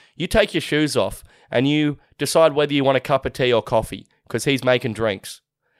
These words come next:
So honestly, if, if Ilya cannot knock out the Volk in the first one, two, three rounds,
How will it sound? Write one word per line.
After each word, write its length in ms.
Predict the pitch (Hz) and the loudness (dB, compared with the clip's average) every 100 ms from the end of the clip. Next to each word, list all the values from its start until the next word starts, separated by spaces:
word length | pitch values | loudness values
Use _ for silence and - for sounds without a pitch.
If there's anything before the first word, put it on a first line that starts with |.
| _ _ _ _ _ | _ _ _ _ _
So 240 | - 139 135 | -4 4 6
honestly, 500 | 165 202 - 220 226 | 6 2 -2 -4 -4
if, 220 | 147 120 139 - | -4 -2 -2 -2
if 260 | 147 117 104 _ | -4 -6 -12 _
Ilya 320 | 143 165 190 190 | 0 2 2 0
cannot 360 | 175 160 151 | -2 0 0
knock 240 | 120 135 151 | 2 0 2
out 140 | 139 | 0
the 80 | 127 | 0
Volk 480 | 104 113 165 - - _ _ _ _ _ _ - - | 2 2 2 -4 -20 _ _ _ _ _ _ -14 -4
in 120 | 135 | 0
the 60 | |
first 440 | 120 127 139 - - | 2 4 2 2 -10
one, 400 | - 104 120 139 | -6 2 2 2
two, 320 | 135 - 120 127 | -2 -4 -2 -4
three 280 | - 123 | -4 -2
rounds, 540 | 110 107 131 208 - | 0 0 0 -2 -8